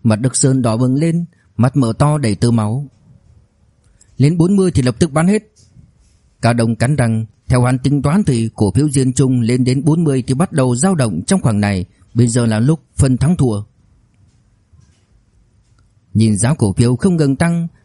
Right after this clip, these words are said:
Cao Đông cắn chặt răng, cố nén cơn xúc động trong lòng. Đây là đánh bạc, đánh cuộc với lịch sử xem có thay đổi vì hắn hay không. "Bán!"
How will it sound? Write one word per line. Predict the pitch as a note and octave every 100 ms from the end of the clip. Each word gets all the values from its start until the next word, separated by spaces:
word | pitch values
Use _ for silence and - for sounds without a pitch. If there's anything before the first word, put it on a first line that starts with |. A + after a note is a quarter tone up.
| _
Cao | B2
Đông | B2 B2 A#2+
cắn | C3+ F#3
chặt | A2 F2
răng, | A#2+ A#2+ A2+ _
cố | - C3
nén | C3 D#3
cơn | B2+ B2
xúc | - F#3
động | C3+ A#2+
trong | G3+ G3
lòng. | B2+ A#2 A2 _ _ _
Đây | A#2 A#2
là | A2 G2
đánh | A2+ F3
bạc, | A#2+ G2+ _ _ _ _
đánh | B2+ F3
cuộc | - -
với | E3
lịch | D3 -
sử | A#2+ G2
xem | - C3
có | C3
thay | D#3 G3
đổi | D#3+ A2 F2+ -
vì | A#2 A2
hắn | C3+
hay | D#3+ B2
không. | B2 A2+ A2 _ _ _ _ _ _ _ _ -
"Bán!" | D3+